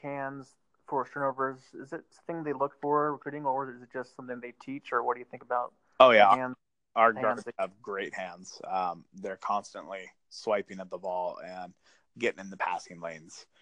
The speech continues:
Speaker 2: Um, that, that steal at the end by Nelson to seal it in an overtime.
Speaker 1: Oh.
Speaker 2: That
Speaker 1: Yeah.
Speaker 2: was,
Speaker 1: Yeah.
Speaker 2: that was a beautiful closeout.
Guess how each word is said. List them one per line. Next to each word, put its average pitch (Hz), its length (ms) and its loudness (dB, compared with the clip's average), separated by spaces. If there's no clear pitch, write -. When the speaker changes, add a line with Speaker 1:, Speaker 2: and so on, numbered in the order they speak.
Speaker 2:
Um, 90 440 4
that, 92 300 -6
that 92 120 -12
steal 104 340 -8
at 92 100 -10
the 95 120 -8
end 92 160 -10
by 85 120 -8
Nelson 85 440 -14
to - 120 -6
seal 101 380 -2
it 90 120 -2
in 87 60 -6
an 82 120 -8
overtime. 90 440 2
Speaker 1:
Oh. - 60 -12
Speaker 2:
That 98 380 6
Speaker 1:
Yeah. 101 100 8
Speaker 2:
was, 95 180 -4
Speaker 1:
Yeah. 127 100 -4
Speaker 2:
that 104 220 4
was 101 160 -4
a 101 40 -10
beautiful 107 500 -6
closeout. 107 600 -4